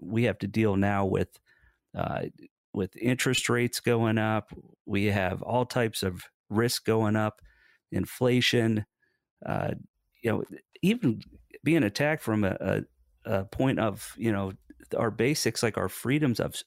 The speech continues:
freedom of speech. You know, e-, everything that we're trying to do, our, our freedom to worship,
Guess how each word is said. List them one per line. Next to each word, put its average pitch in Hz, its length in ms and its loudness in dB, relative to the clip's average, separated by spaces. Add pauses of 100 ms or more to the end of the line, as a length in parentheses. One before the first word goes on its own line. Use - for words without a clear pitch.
freedom 151 320 2
of 104 120 -2
speech. - 640 -2 (600)
You 110 120 0
know, 110 180 2
e-, - 420 0 (320)
everything 180 460 2
that 139 120 2
we're 139 100 2
trying 143 320 2
to 110 80 4
do, 135 320 4
our, 101 300 2
our 107 120 0
freedom 147 400 2
to 110 100 2
worship, 104 640 0